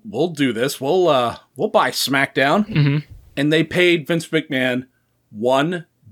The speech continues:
Speaker 1: billion dollars for SmackDown Live.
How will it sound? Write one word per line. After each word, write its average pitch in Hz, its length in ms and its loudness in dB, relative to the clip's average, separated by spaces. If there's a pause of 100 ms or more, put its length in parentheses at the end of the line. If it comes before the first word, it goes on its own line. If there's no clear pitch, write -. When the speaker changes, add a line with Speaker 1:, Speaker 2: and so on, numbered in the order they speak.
(120)
Speaker 1:
billion 156 600 2 (260)
dollars 101 640 0 (320)
for 147 140 -2
SmackDown 120 580 -2
Live. 90 420 -4